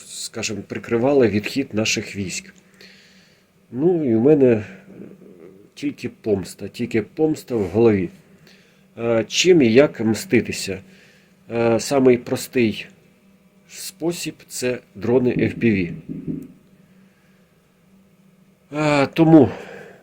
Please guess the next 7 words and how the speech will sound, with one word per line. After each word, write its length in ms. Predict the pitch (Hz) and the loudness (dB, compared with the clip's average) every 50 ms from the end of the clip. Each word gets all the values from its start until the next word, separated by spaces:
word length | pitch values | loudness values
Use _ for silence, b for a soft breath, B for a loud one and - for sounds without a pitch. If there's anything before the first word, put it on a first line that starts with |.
| B B B B B _ _ _ _ _ _ _ _ _ b b b b b b b b b b b b b b b _ _ _ | B B B B B _ _ _ _ _ _ _ _ _ b b b b b b b b b b b b b b b _ _ _
тому 280 | - 147 147 156 175 160 | -4 2 6 8 8 8
в 120 | 139 - - | 8 4 -2
той 260 | - - 165 160 151 | 2 6 6 6 6
підрозділ, 880 | - - 151 147 135 147 160 175 170 143 120 113 110 123 131 131 120 113 - B B B B B B B _ _ - 120 | 4 0 -2 0 2 6 8 10 10 8 6 4 4 6 6 6 6 4 -2 B B B B B B B _ _ -10 -6
е, 200 | 117 113 113 113 | -2 0 0 0
який 360 | 120 135 135 - 151 147 131 | 2 0 0 0 0 -2 -2
прикриває 960 | - - 143 135 - 139 147 143 139 151 147 139 131 127 123 123 123 113 | 0 -2 -4 -2 0 2 2 4 6 8 8 8 10 10 8 8 6 4